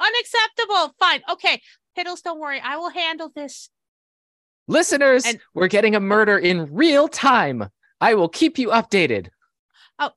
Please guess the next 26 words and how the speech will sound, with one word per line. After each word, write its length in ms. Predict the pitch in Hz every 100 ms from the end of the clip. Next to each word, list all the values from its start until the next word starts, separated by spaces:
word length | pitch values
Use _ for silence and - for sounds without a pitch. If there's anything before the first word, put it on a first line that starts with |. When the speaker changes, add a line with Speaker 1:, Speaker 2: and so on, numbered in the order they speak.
| -
Speaker 1:
well, 160 | 330 -
uh, 80 | 240 - _ 202
okay. 280 | 220 165 -
This 140 | 415
is 80 | 349
unacceptable. 680 | 339 302 - 254 262 233 - -
Now 180 | 214 185
she 140 | 185 175
thinks 240 | - 139
she's 80 | -
gonna 160 | - -
start 240 | - 135
a 240 | - - -
podcast. 360 | 254 - 175 -
<laughs> 60 | -
And, 140 | 285 - -
and, 120 | 247 480 - 311 359 - -
uh, 160 | 277 277
Eleanor's 320 | 311 415 381 359
now 120 | 294
moving 300 | 233 247 269
stuff 180 | 269 254
away 360 | 226 - 196
from 240 | - 285 285
the 80 | 302
door, 420 | 311 320 339